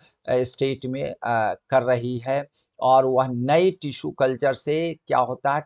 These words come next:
टिश्यू कल्चर से ये होता है कि बीमारी, रोग निरोधक क्षमता वाले, अ, वेराइटीज का डेवलपमेंट होता है और कई न्यू,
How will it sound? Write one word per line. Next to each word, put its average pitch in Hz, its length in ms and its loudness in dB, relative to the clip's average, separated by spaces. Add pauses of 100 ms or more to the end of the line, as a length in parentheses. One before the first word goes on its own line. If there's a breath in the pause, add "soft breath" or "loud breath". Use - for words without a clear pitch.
टिश्यू 131 280 -8
कल्चर 151 580 -2 (280 soft breath)
से 147 240 2
ये 143 180 2
होता 135 400 0
है 139 180 -4
कि 143 280 -6
बीमारी, 127 840 0
रोग 147 500 2
निरोधक 127 800 -2
क्षमता 131 540 0
वाले, 123 420 0 (300 soft breath)
अ, 127 160 2
वेराइटीज 120 580 -2
का 120 140 -2
डेवलपमेंट 117 760 -4
होता 113 280 -2
है 127 200 -6
और 143 340 -2 (100)
कई 185 280 0
न्यू, 180 640 0